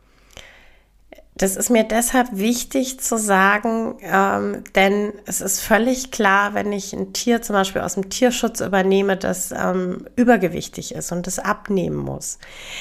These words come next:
dass ich da, ähm,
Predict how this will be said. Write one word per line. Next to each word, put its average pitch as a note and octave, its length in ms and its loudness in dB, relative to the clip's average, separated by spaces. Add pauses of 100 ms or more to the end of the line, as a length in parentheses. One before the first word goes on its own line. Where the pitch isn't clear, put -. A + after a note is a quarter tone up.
(240)
dass F#3 240 2
ich - 220 -6
da, G3+ 400 4 (640)
ähm, G#3 480 0